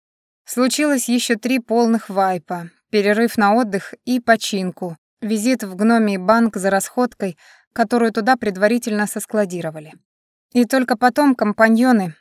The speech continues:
схлестнулись с призраками. Порождения, так удачно исполнявшие роль бомб массового поражения, обеспечили перелет к храму снова, хоть и не бесплатно, кое-что на месте гибели вывалилось,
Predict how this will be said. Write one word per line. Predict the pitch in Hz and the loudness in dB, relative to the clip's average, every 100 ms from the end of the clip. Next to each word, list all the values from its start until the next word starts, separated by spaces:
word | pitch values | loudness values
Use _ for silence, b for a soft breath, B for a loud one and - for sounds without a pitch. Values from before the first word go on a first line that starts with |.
| _ _ | _ _
схлестнулись | - - 240 233 240 233 220 - | -14 -2 -2 2 2 2 0 -4
с | |
призраками. | - 233 180 180 - 180 175 - | -2 -2 -2 -6 -6 -6 -8 0
Порождения, | 208 208 208 247 233 208 | 4 4 4 4 4 2
так | 226 208 | -2 -2
удачно | 226 240 254 - 185 196 | 0 2 0 -2 -6 -6
исполнявшие | 226 - 220 233 240 - 202 | -6 2 4 4 2 0 0
роль | 220 226 202 _ _ - | 2 0 -2 _ _ -8
бомб | 208 208 226 214 | -2 4 4 4
массового | 214 220 220 214 202 190 | 0 0 0 0 0 0
поражения, | 202 202 202 254 220 170 b b b b | 0 0 2 2 2 0 b b b b
обеспечили | 196 185 - 277 269 254 247 | 0 0 0 -2 -2 -2 0
перелет | 220 196 214 240 | 0 0 0 -2
к | - | -8
храму | - 220 214 208 | -2 2 2 0
снова, | - 233 214 165 151 b b | 2 2 2 -2 -10 b b
хоть | _ 269 262 | _ -2 2
и | |
не | 262 254 | 4 4
бесплатно, | 254 - 277 277 - 175 | 0 -4 0 0 0 -10
кое-что | - 190 - - | -6 -6 -4 -2
на | 226 202 | 0 0
месте | 202 - 196 | -4 -6 -6
гибели | 190 214 196 | -4 -2 -2
вывалилось, | 185 254 226 170 165 156 - | -2 -2 -2 -4 -8 -12 -16